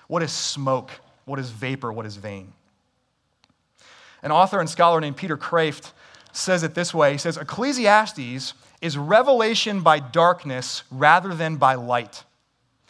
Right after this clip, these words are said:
In this book, God reveals to us exactly what life is when God does not reveal to us what life is." And he goes on to say this, "Ecclesiastes frames the Bible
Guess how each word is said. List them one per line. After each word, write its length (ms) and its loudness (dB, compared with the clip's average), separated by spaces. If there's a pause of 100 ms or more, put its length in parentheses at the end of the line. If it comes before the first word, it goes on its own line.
(420)
In 200 2
this 180 2
book, 400 2
God 280 6
reveals 420 0
to 180 0
us 320 2
exactly 560 2
what 240 6
life 360 2
is 520 -4 (340)
when 240 2
God 300 6
does 180 -6
not 300 4
reveal 360 4
to 200 2
us 260 4
what 220 4
life 280 2
is." 460 -2 (920)
And 60 -8
he 40 -4
goes 200 2
on 120 6
to 80 -2
say 180 -2
this, 400 2
"Ecclesiastes 1200 -2 (220)
frames 600 -4
the 80 -4
Bible 680 2